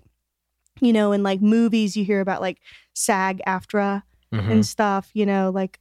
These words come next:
Speaker 1: "Oh, I'm part of the, the sag guild," or
Speaker 2: Guild, the
Speaker 1: what- <laughs>
Speaker 2: Screen Actors Guild, yeah.
Speaker 1: Yeah,
Speaker 2: Mm-hmm.
Speaker 1: yeah. And so it's not like that. It's not like, because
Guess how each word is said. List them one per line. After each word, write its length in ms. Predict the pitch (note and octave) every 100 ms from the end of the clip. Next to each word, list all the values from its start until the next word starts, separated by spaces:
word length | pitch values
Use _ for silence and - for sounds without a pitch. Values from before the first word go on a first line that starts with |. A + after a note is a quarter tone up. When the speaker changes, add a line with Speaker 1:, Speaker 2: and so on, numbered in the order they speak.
| _
Speaker 1:
"Oh, 180 | B3+ C4+
I'm 180 | B3 B3
part 220 | - A#3
of 160 | A3+ G#3+
the, 340 | A3 G#3+ G#3 - _ _ _ -
the 80 |
sag 760 | A#3 - B3 A#3+ A#3 A3 G#3+ - - _ - G#3
guild," 320 | A3+ G3+ F#3+
or 40 |
Speaker 2:
Guild, 160 | G3+ G3+
the 20 | G3+
Speaker 1:
what- 80 | F#3
<laughs> 0 |
Speaker 2:
Screen 240 | F#3+ A2
Actors 260 | A#2 A2 G2+
Guild, 240 | A2 G2+
yeah. 160 | F#2+ G2
Speaker 1:
Yeah, 240 | A3 F#3
Speaker 2:
Mm-hmm. 80 | F#3
Speaker 1:
yeah. 320 | G3+ F#3 F3 -
And 320 | G#3+ G#3 F#3+
so 260 | - A3 G#3+
it's 180 | A3 -
not 260 | A3+ A3
like 160 | G#3+ F#3+ - F#3+ F3+
that. 440 | G3 F#3 G3+ - _ _ _
It's 240 | - A3+ B3
not 140 | B3
like, 260 | C#4 - _
because 640 | G#3+ B3 C4 B3 G3+ G3 -